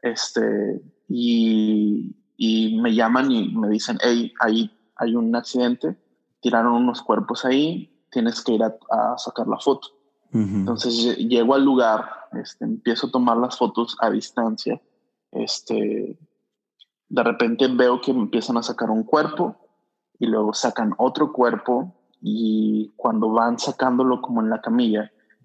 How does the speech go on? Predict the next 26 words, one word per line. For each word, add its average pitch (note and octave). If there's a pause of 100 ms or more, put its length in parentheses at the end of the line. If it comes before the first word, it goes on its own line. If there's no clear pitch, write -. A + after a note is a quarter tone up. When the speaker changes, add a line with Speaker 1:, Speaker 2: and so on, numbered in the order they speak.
Speaker 1:
este, G#2+
empiezo B2
a B2
reconocer A2+
el A2+
short A2+ (340)
de A2+
la G#2+
persona -
que -
están A2
sacando. A2
Speaker 2:
Y G1+
no F#2+
vengas. B2
Speaker 1:
Y, G#2
y A#2+
los A2+
tatuajes A#2 (400)
y G#2+
un B2+
cinto D#3
que -
era C#3
mi A#2
cinto, A2